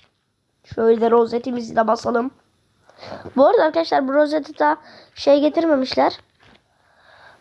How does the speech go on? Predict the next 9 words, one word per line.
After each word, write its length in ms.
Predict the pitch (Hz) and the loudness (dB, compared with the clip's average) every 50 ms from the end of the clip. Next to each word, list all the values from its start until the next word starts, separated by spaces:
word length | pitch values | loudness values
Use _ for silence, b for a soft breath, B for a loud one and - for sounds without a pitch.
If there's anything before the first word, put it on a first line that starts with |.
| b - | b 0
Ee, 420 | 226 240 233 233 233 226 226 240 240 B B B B B B B B - | 2 2 4 4 4 2 2 0 -4 B B B B B B B B -6
efekt 520 | 240 262 - 294 277 294 - _ _ - | -4 0 2 2 2 0 -2 _ _ 0
getirmemişler. 680 | 269 269 277 285 302 302 311 285 254 247 - - 311 311 | 0 2 2 2 2 2 2 0 0 -2 -2 -2 -2 -2
Sonradan 500 | - - 285 262 262 254 240 233 226 226 | -2 0 0 0 0 0 0 0 -2 -2
getiriyorlar 560 | 226 226 - 226 208 220 214 214 220 247 220 | -4 -6 -6 -6 -6 -4 -2 -2 0 0 -2
efektleri. 640 | 208 208 - 220 196 - _ - 214 214 254 294 - _ B B B B B B B B B B B B B B B _ _ _ _ _ B B B B B B B B B B B B B B B B - - - - - - - - - - - - - - - B B B B B B B B B B B B - - | -2 -6 -6 -8 -10 -8 _ -6 -4 -4 -4 -6 -8 _ B B B B B B B B B B B B B B B _ _ _ _ _ B B B B B B B B B B B B B B B B -20 -20 -20 -20 -20 -20 -20 -20 -20 -20 -20 -20 -20 -20 -20 B B B B B B B B B B B B -2 2
Gel, 220 | - 320 392 392 | 4 4 4 4
gel, 160 | 359 359 349 339 | 2 0 0 0
gel, 200 | 311 330 339 | -2 -4 -4